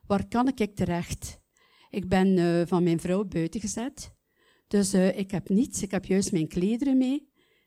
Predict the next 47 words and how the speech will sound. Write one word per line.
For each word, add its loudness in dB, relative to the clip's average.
Ik -10
heb -6
niets 0
bij 0
mij. -2
Ik -16
heb -6
mijn 0
bus 0
kunnen 0
betalen -4
en -4
hier -2
ben -8
ik. -14
Ik -20
ben 2
naar 2
de -6
politie -2
geweest -2
en, 0
ehm, 2
alles 0
was -4
gesloten." -10
Mijn 2
collega 0
zegt, -2
"Eh, 2
als -2
je -4
langs -6
achter -4
gaat -2
bij 0
de -4
politieagent, 0
dan -4
kun 2
je 0
binnen." 0
En -4
ik -4
ondertussen -6
zeg, -14
"Heren." -10